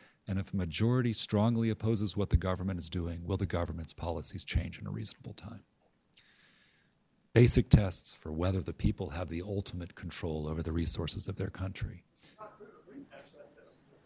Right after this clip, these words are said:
<laughs> Let me take that challenge, 'cause that's a good one. Imagine that a hundred million Americans today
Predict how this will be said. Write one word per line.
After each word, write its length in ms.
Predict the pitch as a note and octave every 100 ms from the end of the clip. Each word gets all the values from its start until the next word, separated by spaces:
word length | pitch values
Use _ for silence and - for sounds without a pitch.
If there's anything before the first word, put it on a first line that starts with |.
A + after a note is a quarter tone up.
| - - - _ _ _ _ _ _ - - -
<laughs> 0 |
Let 640 | E3+ G3+ - F#3 - -
me 160 | D3
take 240 | D#3+ D#3+ C#3+
that 160 | B2+
challenge, 320 | - C#3+ G#2 -
'cause 80 | A2+
that's 220 | D3 -
a 40 |
good 200 | C#3 C#3
one. 240 | E2 C#2+ D2 - - - - - _
Imagine 500 | B2 C3 D3 F3+ F3+
that 120 | D3+ A#2+
a 60 |
hundred 420 | F#2 - E3 D#3+
million 400 | B2+ C#3+ C#3+ C3+ A2
Americans 840 | F#2 G#2 B2+ A#2 C3 A#2+ - - _ _ _ -
today 580 | G2 F2 G#2+ A#2+ A#2